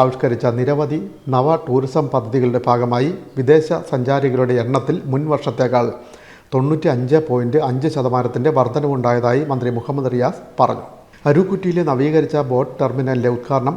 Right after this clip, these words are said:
ഓൺലൈനായി നിർവഹിച്ച് സംസാരിക്കുകയായിരുന്നു മുഹമ്മദ് റിയാസ്. ആഭ്യന്തര സഞ്ചാരികളുടെ എണ്ണത്തിൽ മുൻ വർഷത്തേക്കാൾ ഇരുപത്തിയേഴ് പോയിന്റ് എട്ട് ശതമാനം വർധനവാണ് ഉണ്ടായത്. പുതിയ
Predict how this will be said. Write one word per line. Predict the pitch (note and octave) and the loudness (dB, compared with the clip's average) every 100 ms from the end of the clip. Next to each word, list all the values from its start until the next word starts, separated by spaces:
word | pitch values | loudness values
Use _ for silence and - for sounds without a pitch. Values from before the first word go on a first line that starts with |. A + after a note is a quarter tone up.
| C#3 | -2
ഓൺലൈനായി | C3 D3 D3+ D3 D3 C3 | 0 2 0 0 -2 0
നിർവഹിച്ച് | B2 B2+ B2 A#2+ | 0 0 0 -2
സംസാരിക്കുകയായിരുന്നു | B2+ A#2+ C#3+ C#3 B2 B2+ B2 A#2 D#3 | -4 -4 -4 -4 -4 -2 0 -2 -4
മുഹമ്മദ് | C#3+ C3+ B2 A#2 | -2 0 0 -2
റിയാസ്. | B2 A#2 - - - D3+ | -2 -4 -6 -16 0 4
ആഭ്യന്തര | D3 F3+ F3+ F#3 F3+ | 4 4 0 0 0
സഞ്ചാരികളുടെ | D3+ D#3 D3+ C#3+ C#3+ B2+ | 2 2 4 4 4 4
എണ്ണത്തിൽ | B2 B2+ D3 C#3+ | 2 0 0 0
മുൻ | C3+ D3 | 0 0
വർഷത്തേക്കാൾ | C#3 C3+ C3 A#2+ C3+ F3 | 0 0 0 2 2 2
ഇരുപത്തിയേഴ് | C3 C#3+ D3+ C#3 B2+ C3+ D3 | 0 0 0 2 2 2 0
പോയിന്റ് | B2+ B2 B2 C#3+ | 2 2 2 0
എട്ട് | - E3 D3 | 0 -4 -2
ശതമാനം | C3 B2 B2 A#2+ | -2 -2 -2 0
വർധനവാണ് | A#2 B2 C3 B2 D3 E3 | 0 0 0 0 0 2
ഉണ്ടായത്. | B2 A#2+ - - - - | 4 4 2 -6 -14 -6
പുതിയ | C#3 B2 | 0 4